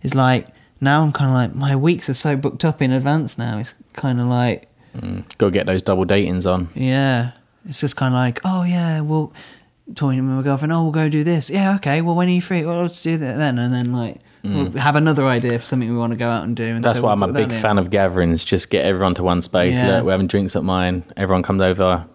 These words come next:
Speaker 2: order food in, stuff like that. It
Speaker 1: Yeah.
Speaker 2: kinda means, you, again, it's kinda like the family thing. You can just see a
Speaker 1: Mm-hmm.
Speaker 2: lot of people in one go.
Speaker 1: Yeah. So there's, uh, this is probably gonna be my lowest one, I think.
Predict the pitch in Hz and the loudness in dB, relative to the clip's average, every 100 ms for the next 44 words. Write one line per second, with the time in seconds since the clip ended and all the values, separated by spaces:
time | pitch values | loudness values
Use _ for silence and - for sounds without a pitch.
0 | _ _ _ - 104 101 98 98 92 95 | _ _ _ -10 -4 -2 -2 -2 0 -2
1 | 92 92 95 92 87 120 117 90 90 85 | -4 -6 -2 0 0 0 0 0 -2 -4
2 | 90 95 98 87 - 92 82 - 90 90 | -8 -2 0 0 -2 -2 0 0 0 0
3 | 82 87 87 90 98 90 120 90 87 82 | -2 -2 -4 -2 -2 -2 0 2 2 0
4 | - 90 85 85 85 87 92 87 90 101 | -2 -2 -2 -4 -4 0 0 0 -2 -2
5 | 120 113 - - - - - - - 185 | -2 -2 -6 -16 -14 -12 -10 -6 0 2
6 | 180 185 180 - - _ _ - 185 190 | 4 2 0 -4 -20 _ _ -2 0 0
7 | 180 - 156 170 196 226 233 233 226 226 | -2 -4 -6 -2 0 0 0 0 0 0
8 | 240 240 247 240 233 254 233 - 135 123 | 0 0 2 2 2 0 -2 -2 0 2
9 | 120 123 135 127 143 - | 0 -2 -2 -4 -4 -12